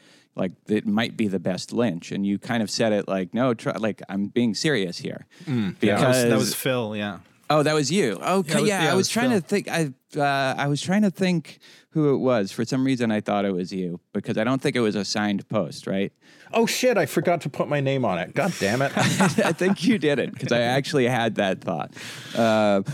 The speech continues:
Speaker 1: but I guess 'cause we were interacting more. Anyway, so when
Speaker 3: Yeah.
Speaker 1: you said that, I, I kind of agree. I think it, it is maybe the best Lynch, even though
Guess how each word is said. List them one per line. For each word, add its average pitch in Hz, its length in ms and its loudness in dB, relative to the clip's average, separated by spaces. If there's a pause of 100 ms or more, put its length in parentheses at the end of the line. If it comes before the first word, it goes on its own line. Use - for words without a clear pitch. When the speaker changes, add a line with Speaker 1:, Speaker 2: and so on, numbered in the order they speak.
Speaker 1:
but 127 100 2
I 123 80 4
guess 139 180 0
'cause 123 200 0
we 117 180 4
were 113 160 4
interacting 98 520 -2
more. 90 120 -6
Anyway, 113 560 2
so 117 460 2
when 123 180 2
Speaker 3:
Yeah. 147 120 2
Speaker 1:
you 170 60 2
said 139 280 0
that, 139 340 0
I, 135 260 -2
I 156 40 -2
kind 175 220 0
of 113 100 0
agree. 113 380 2
I 110 120 0
think 131 260 -2
it, 117 180 0
it 127 120 2
is 160 360 0
maybe 107 420 0
the 92 180 -6
best 101 440 -6
Lynch, 101 420 -4
even 104 520 0
though 104 480 2